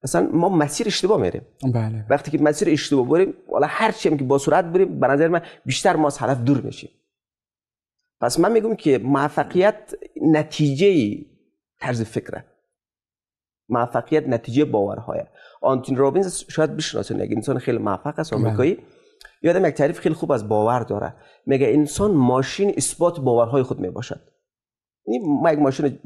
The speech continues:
Speaker 1: مثلاً ماشین چی رو برای شما مثال بزنم؟ ماشین حسابه. چیکار می‌کنه؟ فقط حساب می‌کنه. چیز غیر از این نمی‌تونه.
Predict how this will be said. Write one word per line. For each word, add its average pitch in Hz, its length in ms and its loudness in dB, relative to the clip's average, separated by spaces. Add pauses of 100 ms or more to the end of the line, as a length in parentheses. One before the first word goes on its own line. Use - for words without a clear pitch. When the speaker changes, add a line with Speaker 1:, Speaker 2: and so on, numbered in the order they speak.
(260)
Speaker 1:
مثلاً 123 440 0
ماشین 127 400 -2
چی - 100 -4
رو 147 40 -8
برای 143 100 0
شما 135 160 -4
مثال 135 220 -4
بزنم؟ 156 140 -4
ماشین 185 220 -2
حسابه. 151 360 -2 (280)
چیکار 202 240 0
می‌کنه؟ 226 240 0
فقط 208 220 -4
حساب 233 260 -2
می‌کنه. - 320 -6 (640)
چیز 156 160 -4
غیر 160 160 6
از 147 80 4
این 185 100 2
نمی‌تونه. 185 400 0